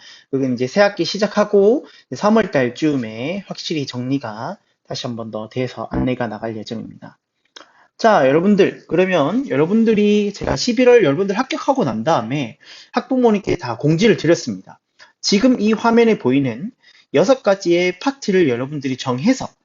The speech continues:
삼월 또는 사월부터 여러분들이 이 수업을 듣게 될 겁니다. 그래서 여러분들이 정하게 되는 이 전공 파트 같은 경우는 지금 정해서 향후 삼 년 동안 여러분들이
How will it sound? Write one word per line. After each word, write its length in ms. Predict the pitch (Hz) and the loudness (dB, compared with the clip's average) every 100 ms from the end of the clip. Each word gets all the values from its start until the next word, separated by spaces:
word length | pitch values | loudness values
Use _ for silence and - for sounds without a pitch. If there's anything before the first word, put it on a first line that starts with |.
| _ _ _ | _ _ _
삼월 580 | - 226 175 147 220 - | 0 2 4 2 -2 -2
또는 220 | 190 190 | 0 0
사월부터 1040 | 190 123 135 202 202 214 - 240 220 226 - _ - | -2 2 4 4 2 -4 2 4 6 2 -4 _ 0
여러분들이 360 | 135 165 147 165 | 0 0 -4 -2
이 120 | 196 | -4
수업을 500 | - 214 139 131 127 | 2 2 2 -2 -4
듣게 480 | 190 - 214 196 190 | -8 0 0 2 -4
될 160 | 117 | -8
겁니다. 480 | - 113 104 101 - _ _ _ | -6 -6 -8 -16 -20 _ _ _
그래서 560 | _ 156 151 117 160 269 _ _ _ | _ 2 2 0 -2 -6 _ _ _
여러분들이 540 | 139 170 220 233 240 226 | 2 4 4 4 4 2
정하게 420 | 143 165 175 147 | 2 2 4 4
되는 400 | 131 135 180 180 | 2 0 -2 -2
이 180 | 202 208 | -2 -2
전공 500 | - 117 165 185 190 | -4 -2 0 0 0
파트 380 | 269 277 - 160 | -2 -2 0 0
같은 300 | 123 - 151 | 0 -6 -6
경우는 440 | 110 107 139 - - _ _ _ - | -6 -6 -6 -6 -10 _ _ _ -2
지금 420 | 185 208 240 233 | 2 2 2 -2
정해서 720 | 131 123 180 143 117 156 269 _ _ - | -6 -4 -4 -4 -4 -4 -8 _ _ -4
향후 420 | 220 226 202 110 _ _ - | 2 4 4 0 _ _ -12
삼 240 | - 220 | -4 0
년 220 | 240 247 | 2 2
동안 280 | 262 254 214 | 2 2 0
여러분들이 680 | 113 117 127 120 135 226 | -2 -4 -4 -2 -2 -2